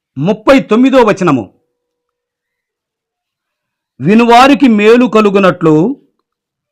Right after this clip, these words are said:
అవసరమును బట్టి క్షేమాభివృద్ధికరమైన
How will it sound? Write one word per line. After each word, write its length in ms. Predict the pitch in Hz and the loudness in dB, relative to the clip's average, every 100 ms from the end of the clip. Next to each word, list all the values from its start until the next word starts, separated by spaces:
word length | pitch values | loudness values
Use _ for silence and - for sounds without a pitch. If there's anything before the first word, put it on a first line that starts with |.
| _ _ _ - | _ _ _ -4
అవసరమును 600 | 160 254 - 240 247 240 | 0 0 2 0 2 0
బట్టి 680 | 208 196 214 226 240 240 _ _ _ _ _ _ _ _ _ | 0 -2 -2 -2 -2 -6 _ _ _ _ _ _ _ _ _
క్షేమాభివృద్ధికరమైన 1800 | - 175 185 220 240 254 247 196 _ 170 220 240 185 240 208 208 208 208 | -10 -2 0 2 2 2 0 -6 _ -8 -4 -4 -2 -2 0 0 0 0